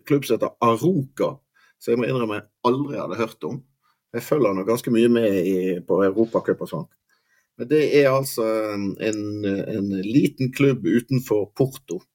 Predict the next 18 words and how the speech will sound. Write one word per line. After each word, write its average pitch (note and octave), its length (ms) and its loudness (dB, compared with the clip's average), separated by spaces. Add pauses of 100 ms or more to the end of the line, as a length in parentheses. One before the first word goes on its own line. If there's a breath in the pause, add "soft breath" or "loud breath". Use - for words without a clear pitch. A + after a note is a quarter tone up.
(880 soft breath)
som A2 220 -8
tydeligvis B2 480 0
har A2+ 80 -2
fått A#2+ 220 -6
noen G2+ 180 -8
penger A2 380 -6
inn G2+ 100 -8
i G2 80 -12
systemet, F#2 480 -6
i D#2+ 80 -6
hvert G#2 120 -6
fall G#2 100 -2
såpass - 420 -4
at G2 140 -2
de F#2+ 100 -2
kom G#2 160 -2
på - 120 -8
fjerdeplass - 760 -4